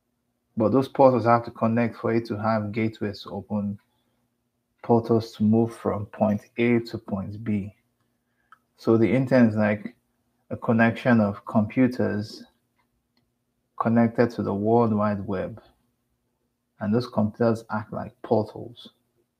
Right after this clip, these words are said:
for connection. That's why if I put, if I want to browse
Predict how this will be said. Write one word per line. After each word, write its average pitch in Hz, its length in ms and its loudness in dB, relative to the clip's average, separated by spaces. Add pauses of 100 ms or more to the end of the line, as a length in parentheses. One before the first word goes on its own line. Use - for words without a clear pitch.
(120)
for 104 120 -6
connection. 107 800 -2 (840)
That's 117 280 2
why 110 140 4
if 101 160 -2
I 104 100 2
put, - 560 -4 (1080)
if 110 160 -6
I 113 80 6
want 120 160 4
to 113 80 0
browse 104 880 4